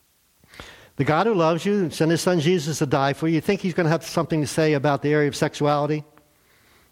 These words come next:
In fact, he invented it, right? So, I don't, pe-, some people don't read the Bible.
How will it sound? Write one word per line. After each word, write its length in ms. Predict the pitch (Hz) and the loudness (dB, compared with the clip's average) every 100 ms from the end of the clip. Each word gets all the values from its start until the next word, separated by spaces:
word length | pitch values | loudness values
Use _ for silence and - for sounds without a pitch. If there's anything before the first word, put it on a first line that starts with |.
| - - _ - | -20 -20 _ -12
In 80 | 117 | -2
fact, 280 | 147 123 | -2 0
he 140 | - 147 | 0 0
invented 380 | 123 208 147 113 | 2 2 0 -4
it, 100 | 110 | 0
right? 280 | 139 202 - - _ _ - - _ _ _ | 0 0 -6 -20 _ _ -20 -20 _ _ _
So, 400 | - 135 123 123 | -2 0 2 2
I 100 | 120 | -2
don't, 400 | 147 - 131 _ | -4 -8 -20 _
pe-, 120 | 202 202 | -4 0
some 180 | 208 | 0
people 220 | 196 185 175 | 0 2 2
don't 160 | 170 | 2
read 140 | 170 147 | 0 2
the 60 | |
Bible. 500 | 143 147 113 101 131 | 2 0 -2 -6 -16